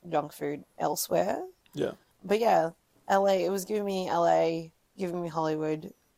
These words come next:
Speaker 2: And free refills, which is, that was bringing a little slice of America to Australia, which is kinda disturbing. I'm just
Speaker 1: Yeah. I
Speaker 2: That's
Speaker 1: mean, also 'cause next door was a Carl's Junior, and it's interesting with, like,
Speaker 2: I haven't had that yet.
Speaker 1: Yeah, either have I, but it's, like,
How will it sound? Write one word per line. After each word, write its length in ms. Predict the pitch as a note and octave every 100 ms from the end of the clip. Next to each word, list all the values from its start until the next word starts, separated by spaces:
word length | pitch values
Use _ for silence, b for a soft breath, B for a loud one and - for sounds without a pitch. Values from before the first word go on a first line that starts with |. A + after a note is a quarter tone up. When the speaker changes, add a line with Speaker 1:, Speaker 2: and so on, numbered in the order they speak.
| -
Speaker 2:
And 220 | - C#3 C3+
free 160 | C#3
refills, 600 | C3+ G#2+ - - - -
which 160 | C#3 -
is, 220 | - - C3
that 140 | B2 C3
was 200 | B2+ A#2+
bringing 300 | B2 A#2+ A2+
a 20 |
little 220 | A#2 A2
slice 400 | - - - -
of 100 | A#2
America 460 | A#2 G#1+ G#1+ - -
to 200 | - -
Australia, 460 | - - - G2+ -
which 120 | -
is 60 | C3
kinda 320 | D3 C#3 A#2+
disturbing. 640 | - - - - - C3 -
I'm 100 | C#2
just 340 | - - - - - -
Speaker 1:
Yeah. 500 | G3+ F#3 F3 F3 F3 B B B
I 40 | -
Speaker 2:
That's 60 |
Speaker 1:
mean, 100 | C4
also 260 | C4 C#4 E4+
'cause 200 | F#4 C4+
next 260 | A3 G3 -
door 140 | F#3+
was 120 | F3+
a 40 | F3
Carl's 420 | - E3 E3 D#3+
Junior, 460 | - D3+ E3+ D#3+
and 100 | D#3
it's 180 | D3+ -
interesting 480 | F3+ E3 F3 F#3 E3+
with, 140 | D#3+
like, 220 | D3 C#3+ - b b
Speaker 2:
I 60 | -
haven't 140 | C3+
had 160 | C3 -
that 100 | -
yet. 160 | - - _ - -
Speaker 1:
Yeah, 340 | G3 F#3 D#3
either 240 | D#3+ F3
have 140 | D#3+ D#3
I, 260 | E3+ E3+
but 140 | D#3 D#3
it's, 180 | D3+ D#3+
like, 300 | D#3 -